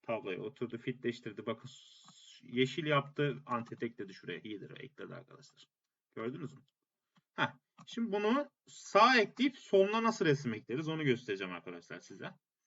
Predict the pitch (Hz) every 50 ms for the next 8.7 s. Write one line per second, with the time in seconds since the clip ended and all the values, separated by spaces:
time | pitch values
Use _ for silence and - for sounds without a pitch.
0 | _ _ _ _ _ _ _ _ _ _ - _ _ - - 220 226 233 190 208
1 | 226 226 226 233 233 233 - _ _ - - - 185 196 190 196 - 185 175 165
2 | 151 160 185 185 - - 185 143 139 - - 160 156 156 156 151 151 - 151 151
3 | 156 160 147 139 117 - - - 104 117 143 147 - - 147 147 156 151 160 160
4 | 160 160 165 165 160 185 170 170 160 175 214 196 139 123 107 - 101 95 90 -
5 | 110 120 147 147 - 143 139 143 143 143 147 143 147 147 123 104 113 147 220 -
6 | _ _ _ _ _ _ _ _ _ _ _ - 156 160 160 165 180 165 170 160
7 | 156 151 147 - - 135 113 113 - 107 101 - - 90 120 151 151 147 147 143
8 | 139 143 143 123 110 98 90 85 87 110 147 151 -